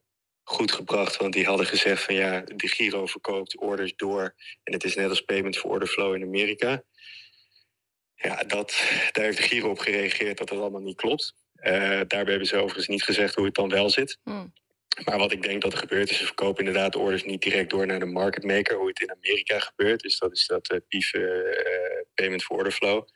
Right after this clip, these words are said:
Speaker 1: Maar ze laten zich betalen door de beurs om die, eh, orders naar hen te sturen. Dus dat is, eh, ja,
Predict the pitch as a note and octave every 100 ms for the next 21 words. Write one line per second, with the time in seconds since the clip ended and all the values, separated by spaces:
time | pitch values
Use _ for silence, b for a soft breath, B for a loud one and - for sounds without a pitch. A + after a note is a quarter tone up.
0 | B B B B _ F2 F#2 F#2 - F#2
1 | F#2+ F#2+ F#2+ F#2 F#2 - - G2 F#2+ F#2+
2 | F#2+ F2 G2 F#2 - G2+ G2 F#2 _ B
3 | - G#2 G2 F#2 - - - F#2 F#2 -
4 | G2+ F#2 F2+ F#2 F#2+ F#2 - F2+ F#2 G2+
5 | B B B B B B B B B B
6 | - - F#2+ - G2+ - G2 G2 - -
7 | G2 G2 G2 G2 G2 G2 F2+ - F#2+ F#2